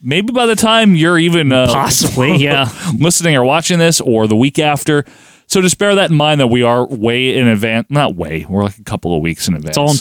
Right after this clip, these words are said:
Speaker 2: prep.
Speaker 1: Yeah. We're doing that so we don't miss anything. We wanna make sure that you guys get your weekly dose of the Cannon.
Speaker 2: Mm-hmm.
Speaker 1: And if you're the retro pop culture type, then you get your weekly dose of Acid Wash Memories.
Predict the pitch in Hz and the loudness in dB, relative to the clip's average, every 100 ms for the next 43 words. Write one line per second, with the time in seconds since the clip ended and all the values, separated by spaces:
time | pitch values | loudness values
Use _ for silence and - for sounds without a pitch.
0 | - 139 127 - - - 110 104 104 - | -2 -2 -2 -2 -6 -2 -2 0 -2 -6
1 | _ _ _ 156 175 226 208 - 156 156 | _ _ _ -2 2 2 0 0 2 2
2 | 123 107 - 107 107 107 104 107 113 113 | 0 0 2 0 2 2 2 2 2 0
3 | - 110 101 101 101 101 107 117 113 107 | 0 -2 0 0 0 0 -2 -2 -2 0
4 | 98 127 147 135 123 120 - 120 110 95 | 0 -2 0 0 2 0 0 0 -2 -2
5 | 98 147 156 247 294 - 131 123 131 139 | -4 -2 -2 -2 -4 -6 -6 -2 0 0
6 | 135 - 127 120 113 104 135 170 156 139 | -2 -2 0 2 0 2 0 0 0 0
7 | 131 - 151 - - 214 214 143 117 127 | 0 -4 -4 -4 -2 0 0 -2 -2 0
8 | 117 143 113 98 101 110 - 110 101 147 | -2 -2 -2 0 0 0 0 0 2 -2
9 | 147 135 123 120 - 104 107 117 117 110 | 0 0 0 0 0 -2 -2 -4 -4 -2
10 | 110 104 - 117 120 196 - | -2 -2 0 0 2 0 0